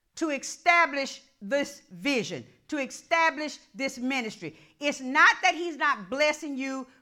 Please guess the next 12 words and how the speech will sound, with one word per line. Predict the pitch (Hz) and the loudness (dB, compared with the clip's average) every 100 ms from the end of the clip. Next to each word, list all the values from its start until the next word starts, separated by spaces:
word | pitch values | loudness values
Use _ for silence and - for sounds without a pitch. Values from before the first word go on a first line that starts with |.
| _ | _
for | 262 | -2
you | 214 302 311 | 0 -2 -4
to | 302 | -8
enjoy | 262 233 196 143 220 277 285 202 | -8 -8 -8 -6 0 4 4 4
it, | 175 - - | 0 -8 -18
but | - 269 | -6 -2
he's | 302 277 - | -2 -4 -4
just | 277 262 - | -4 -4 -4
saying, | - 320 294 247 214 - - | -2 0 0 -4 -6 -12 -2
"Don't | 202 294 294 294 | 4 4 2 -2
forget | 269 214 302 247 226 - _ _ _ _ _ _ _ _ _ _ _ _ _ - 160 | -6 -2 2 2 2 -10 _ _ _ _ _ _ _ _ _ _ _ _ _ -20 0
the | 262 247 233 220 196 | 6 8 8 6 4